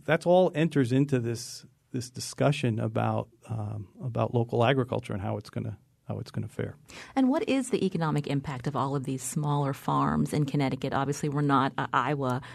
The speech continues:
Speaker 2: or Kansas, uh, where you have these giant, uh, farms that go on for, for a long, a, a long ways.
Speaker 1: Well, it, it's really interesting because, um, th-, th-, analyzing the statistics and the data on this, you, you have to be careful about,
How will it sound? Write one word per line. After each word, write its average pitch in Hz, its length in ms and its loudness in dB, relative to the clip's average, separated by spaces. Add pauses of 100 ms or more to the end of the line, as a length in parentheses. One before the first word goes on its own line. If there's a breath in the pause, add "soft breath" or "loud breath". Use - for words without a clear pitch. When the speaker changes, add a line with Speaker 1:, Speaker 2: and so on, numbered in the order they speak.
(160 loud breath)
Speaker 2:
or 143 140 4
Kansas, 147 680 0
uh, 143 100 -2
where 139 120 -2
you 139 100 -2
have 147 140 -8
these 151 180 -4
giant, 143 640 -2
uh, 135 120 -2
farms 139 500 -2
that 139 80 -6
go 139 140 -4
on 135 260 0
for, 143 240 -4
for 135 340 -6
a 160 60 -6
long, 139 340 -2
a, 135 200 -2
a - 40 -4
long 135 260 0
ways. 135 360 -6 (520 loud breath)
Speaker 1:
Well, 180 340 4
it, 202 160 -2 (120)
it's - 260 -4
really 175 340 8
interesting 123 400 2
because, 123 720 -2 (220)
um, 117 680 -4 (460)
th-, 151 180 -10 (160)
th-, 196 280 -18
analyzing 143 800 4
the 113 120 -4
statistics 123 800 -2
and 117 100 -2
the 110 60 -4
data 113 360 0
on 110 240 -4
this, 107 240 -6
you, 127 140 -6
you 131 100 -6
have 156 200 0
to 139 80 -4
be 127 120 -4
careful 120 720 0 (280)
about, 117 460 2